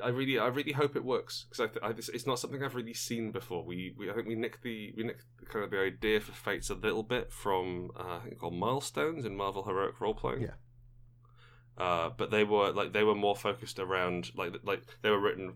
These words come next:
Speaker 1: so you could play existing characters or you could take part in scenarios.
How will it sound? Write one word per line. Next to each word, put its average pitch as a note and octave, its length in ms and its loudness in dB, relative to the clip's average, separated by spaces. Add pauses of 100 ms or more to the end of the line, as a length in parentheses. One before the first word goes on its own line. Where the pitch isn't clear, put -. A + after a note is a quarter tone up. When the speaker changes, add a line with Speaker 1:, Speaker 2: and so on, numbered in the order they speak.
Speaker 1:
so - 380 4
you G2+ 160 0
could - 200 -6
play F#2+ 320 4
existing E2+ 520 -4
characters E2+ 680 -2
or F2+ 180 4
you F2 120 -4
could - 160 -8
take - 320 -6
part E2 320 -2
in E2 200 -6
scenarios. D#2 680 -2